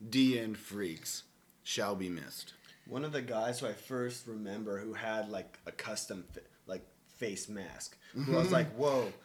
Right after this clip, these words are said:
Speaker 2: like, how many, like, I'm gonna count, like, how many bars you have on your
Speaker 1: Yeah.
Speaker 2: face mask, 'cause it just, like, it seems like you can't even see your eyes, you know? Like, Julius Pepper was, was the first guy I remember being like, "Whoa." Like,
Speaker 1: He
Speaker 2: you
Speaker 1: made
Speaker 2: gotta,
Speaker 1: that cool.
Speaker 2: you gotta look out for that guy, yeah.
Speaker 1: He made that cool.
Speaker 2: Yeah.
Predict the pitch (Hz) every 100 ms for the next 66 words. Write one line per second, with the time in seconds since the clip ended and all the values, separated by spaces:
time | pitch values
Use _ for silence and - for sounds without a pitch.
0 | - - 110 - 170 165 143 139 143 139
1 | 120 143 147 135 127 139 143 135 123 135
2 | 127 123 120 123 123 110 120 113 104 117
3 | 117 113 107 - 123 127 135 127 123 -
4 | - 143 175 147 147 151 165 160 160 151
5 | 160 147 120 135 131 120 123 123 123 123
6 | 123 123 156 156 - 147 143 139 127 -
7 | - - 131 127 123 147 135 135 127 123
8 | 127 127 117 104 120 117 101 87 104 113
9 | 95 - - 127 135 135 151 143 139 147
10 | 165 160 160 147 139 139 120 120 95 98
11 | 104 117 123 120 120 104 - 82 104 104